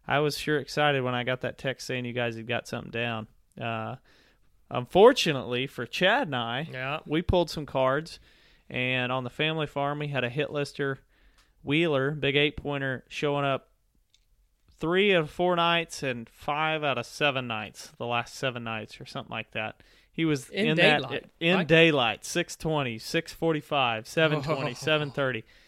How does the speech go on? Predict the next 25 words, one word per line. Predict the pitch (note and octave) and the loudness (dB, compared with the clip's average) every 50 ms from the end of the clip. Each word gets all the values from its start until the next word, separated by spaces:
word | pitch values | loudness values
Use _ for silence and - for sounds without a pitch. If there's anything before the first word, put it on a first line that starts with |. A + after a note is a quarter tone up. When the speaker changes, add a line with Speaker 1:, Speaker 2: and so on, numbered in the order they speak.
| _ _ _ _ | _ _ _ _
Speaker 1:
It | - | -4
was | D3 C3 | -2 0
like, | D3+ D3 C3 - | 2 0 0 0
okay, | D3 E3+ - - E3 D3+ D3 C#3+ - _ | -2 -6 -4 -2 -4 -4 -4 -6 -6 _
there's | - D3 D3 C#3+ | -4 -2 -2 -2
a | C#3 | -2
really | C3+ D3 D#3 D#3+ D3 | -2 0 0 0 0
good | D3+ D3+ D3 | 0 -2 -2
chance. | - - D3+ C#3 C#3 C3+ - - _ _ _ _ _ _ _ _ _ _ _ _ _ _ _ _ _ _ _ | -2 -6 -6 -6 -6 -10 -12 -18 _ _ _ _ _ _ _ _ _ _ _ _ _ _ _ _ _ _ _
And | - C#3 C3+ C3+ C3+ C3+ C3+ A#2+ - _ _ - | -2 0 2 2 2 0 -2 -8 -12 _ _ -8
we | - D#3 D3+ D3+ D#3+ | -2 0 2 4 6
actually, | F3 G3 A3+ G#3+ - - E3 D3 C#3+ C#3+ - - _ _ _ _ | 6 6 4 2 0 2 2 2 2 0 -4 -8 _ _ _ _
you | - - D3+ | -8 -6 -4
know, | D3 D3 C#3+ C#3 C3+ - - - - _ _ _ _ - F3+ - - - - - - - - _ _ _ _ _ _ _ _ | -2 0 0 0 -2 -2 -6 -12 -20 _ _ _ _ -18 -18 -18 -18 -20 -20 -20 -20 -20 -20 _ _ _ _ _ _ _ _
it | - C#3 C3 - - | -8 -8 -8 -6 -4
kinda | - E3 E3 D#3 | -4 -2 -2 0
goes | C3+ C#3 C3+ C3 C3 B2+ B2 - - - - - - _ _ _ _ _ _ _ | 2 4 4 4 2 0 -4 -6 -12 -14 -16 -18 -20 _ _ _ _ _ _ _
against | - C#3+ C3 B2+ C3+ C3 B2 - - - - - _ _ _ _ _ _ _ _ _ | -14 -10 -6 -4 -4 -4 -6 -8 -14 -16 -18 -20 _ _ _ _ _ _ _ _ _
a | - | -6
lot | B2+ B2+ B2 B2 | -2 -2 0 0
of | B2 A#2 | -2 -4
things, | - C3 B2+ B2 A#2+ A2+ - | -4 -6 -6 -6 -8 -10 -10
but | - B2 | -8 -8
it's | A#2+ - - | -8 -6 -6
like, | A#2+ A#2 A2+ - | -6 -6 -6 -8